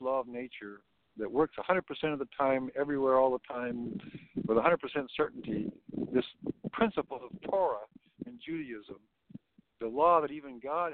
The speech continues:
has to follow in the world and cannot contradict, that the books and the scriptures called Torah are all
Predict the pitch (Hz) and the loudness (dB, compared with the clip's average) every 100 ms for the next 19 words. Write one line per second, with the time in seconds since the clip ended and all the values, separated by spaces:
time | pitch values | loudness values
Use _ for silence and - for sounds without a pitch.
0 | 127 113 _ - 117 110 107 101 101 101 | -10 -16 _ -12 -10 -10 -14 -20 -18 -16
1 | 95 101 104 _ 104 - 127 113 - 117 | -14 -16 -20 _ -20 -12 -8 -8 -10 -14
2 | 107 - 101 127 92 _ _ _ _ _ | -14 -16 -12 -10 -12 _ _ _ _ _
3 | _ _ _ 120 113 107 - 160 147 - | _ _ _ -8 -6 -6 0 0 0 -12
4 | - 117 - - - - 120 110 - 110 | -14 -14 -10 -4 -4 -4 -12 -8 -4 -4
5 | 101 - 131 120 110 107 143 | -4 2 4 4 2 2 2